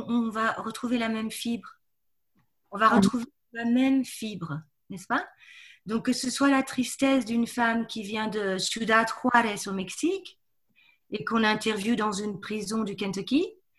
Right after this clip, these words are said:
Speaker 1: ou que j'aille faire une interview dans une Villa Miseria à Buenos Aires,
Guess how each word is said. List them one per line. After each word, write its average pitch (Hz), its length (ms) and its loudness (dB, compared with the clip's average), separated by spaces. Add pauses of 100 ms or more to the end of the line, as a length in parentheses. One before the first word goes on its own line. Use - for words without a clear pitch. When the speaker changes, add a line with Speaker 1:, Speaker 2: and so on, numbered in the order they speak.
(500)
Speaker 1:
ou 233 140 4
que 247 240 6
j'aille 254 340 8
faire 247 300 2
une 233 100 4
interview 220 460 0
dans 214 120 2
une 202 160 -2
Villa 214 300 2
Miseria 220 600 2
à 196 40 2
Buenos 190 320 -2
Aires, 285 400 4